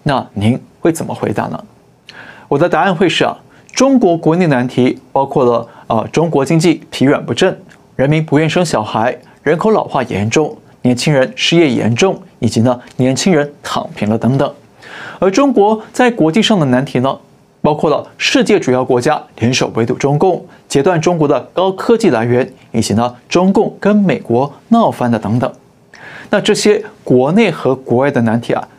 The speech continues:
看起来是林林总总，好像每个难题背后啊，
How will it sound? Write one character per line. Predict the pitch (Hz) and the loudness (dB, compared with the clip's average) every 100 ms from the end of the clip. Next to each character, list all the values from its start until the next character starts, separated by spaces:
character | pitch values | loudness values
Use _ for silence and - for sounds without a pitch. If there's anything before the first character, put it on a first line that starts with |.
| _ - | _ -2
看 | 254 190 | 0 2
起 | 135 | 0
来 | |
是 | 123 165 147 - | 2 2 0 -4
林 | 123 143 | -2 0
林 | 139 131 | 0 0
总 | 135 | 0
总， | 143 - - - - - | 0 -4 -8 -20 -20 -8
好 | - 196 | -4 0
像 | 302 | 2
每 | 262 | 2
个 | 147 | 2
难 | 143 156 | 2 2
题 | 165 | 0
背 | 165 214 165 | 2 2 0
后 | 165 | 0
啊， | 151 | -2